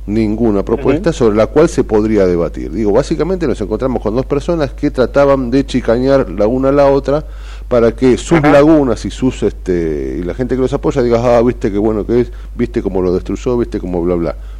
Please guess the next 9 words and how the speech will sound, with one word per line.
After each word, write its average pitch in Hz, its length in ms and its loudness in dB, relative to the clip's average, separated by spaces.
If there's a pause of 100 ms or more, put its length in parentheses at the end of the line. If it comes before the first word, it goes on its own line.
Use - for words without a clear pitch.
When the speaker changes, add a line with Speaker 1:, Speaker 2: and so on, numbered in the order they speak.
(240)
Speaker 1:
Del 95 160 -4
país 123 260 0
nada. 62 400 -6 (360)
¿Tiene 262 180 0
sentido 151 560 -2
el 82 80 0
debate? 76 400 -6 (1000)
Speaker 2:
Yo, 226 260 2
eh, 135 500 -4